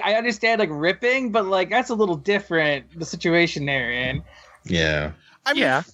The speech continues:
Speaker 3: I, I also think, I also think that be, that, like, there's a difference between, 'cause, like, Rat Trap, obviously, I, I don't think there's any dispute that Rat Trap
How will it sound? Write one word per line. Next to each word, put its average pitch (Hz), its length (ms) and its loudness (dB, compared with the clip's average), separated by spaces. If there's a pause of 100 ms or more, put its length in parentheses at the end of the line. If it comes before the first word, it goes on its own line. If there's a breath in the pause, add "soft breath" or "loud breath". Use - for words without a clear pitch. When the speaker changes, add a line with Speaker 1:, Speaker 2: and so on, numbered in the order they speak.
(220)
Speaker 3:
I, 208 180 -2
I 294 120 2
also 277 300 2
think, 196 300 -4
I 185 60 0
also 214 300 2
think 185 220 -2
that 143 640 -4 (680 loud breath)
be, 185 360 -2
that, 170 300 -2
like, 151 400 0 (280)
there's 185 200 -2
a 180 60 -4
difference 208 420 -2
between, 156 760 -8 (360 loud breath)
'cause, 226 140 -2
like, 247 240 2
Rat 233 220 0
Trap, 202 300 0
obviously, 156 840 -4 (160)
I, 170 120 2
I 190 120 2
don't 214 140 2
think 214 160 0
there's 165 180 -2
any 185 260 -2
dispute 143 460 -4
that 135 100 -4
Rat 139 260 -2
Trap 139 300 -2